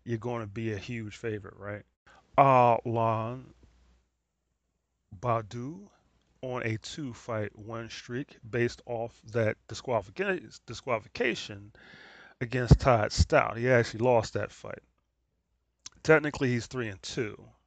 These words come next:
not four and two or four and one in his last five. Fighting out of M M A Factory, you know, and he,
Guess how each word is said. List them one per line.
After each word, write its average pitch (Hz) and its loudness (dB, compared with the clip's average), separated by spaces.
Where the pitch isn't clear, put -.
not 113 -6
four 127 -8
and 101 -14
two 101 -12
or 123 4
four 117 -2
and 101 -12
one 113 0
in 113 -6
his 104 -4
last 104 0
five. - -6
Fighting 143 0
out 117 -4
of 113 -10
M 123 -8
M 120 -10
A 113 -6
Factory, 120 -4
you 123 -16
know, 107 -12
and 101 -4
he, 247 4